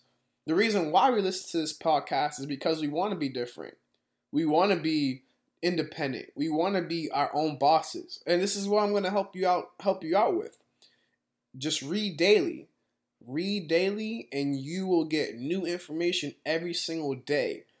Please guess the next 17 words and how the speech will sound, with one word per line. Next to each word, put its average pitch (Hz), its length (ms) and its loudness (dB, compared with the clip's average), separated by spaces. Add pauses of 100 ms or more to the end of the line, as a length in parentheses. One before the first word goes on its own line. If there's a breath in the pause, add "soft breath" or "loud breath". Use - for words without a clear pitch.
(180)
that 135 120 4
will 135 220 0
open 180 340 4
up 165 200 -4
your 135 120 0
mind, 156 560 -2
open 147 300 -2
up 131 180 -8
your 117 160 -6
heart, 151 520 0 (160)
open 139 320 -2
up 135 200 -2
your 110 120 -6
spirit, 143 560 0 (920)
all 165 240 8
of 135 120 0
that. 113 260 -2